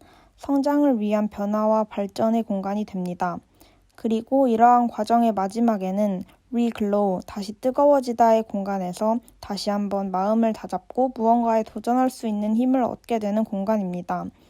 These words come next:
이러한 단계적인 공간을 걸쳐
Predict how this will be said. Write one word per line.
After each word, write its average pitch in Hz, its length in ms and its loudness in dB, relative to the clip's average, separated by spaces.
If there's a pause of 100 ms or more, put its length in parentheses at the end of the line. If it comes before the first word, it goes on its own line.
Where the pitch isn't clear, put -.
(440)
이러한 240 440 4
단계적인 226 1040 0
공간을 220 480 -2
걸쳐 214 640 -4